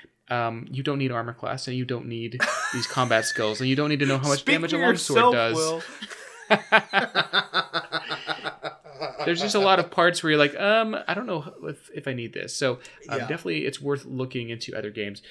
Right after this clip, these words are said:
Speaker 1: Do some research. Other people have probably sol-, tried to solve the same problems
Speaker 2: I
Speaker 1: you're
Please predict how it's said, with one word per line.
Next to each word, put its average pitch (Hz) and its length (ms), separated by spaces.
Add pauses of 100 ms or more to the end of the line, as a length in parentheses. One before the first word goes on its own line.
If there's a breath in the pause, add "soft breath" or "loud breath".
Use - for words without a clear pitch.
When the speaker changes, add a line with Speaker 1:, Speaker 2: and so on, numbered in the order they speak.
(160 loud breath)
Speaker 1:
Do 233 120
some - 140
research. 135 520 (260)
Other 156 120
people 151 260
have 139 100
probably 135 240
sol-, 131 280
tried 135 260
to 135 60
solve - 460
the - 80
same 123 160
problems 135 340
Speaker 2:
I - 40
Speaker 1:
you're - 80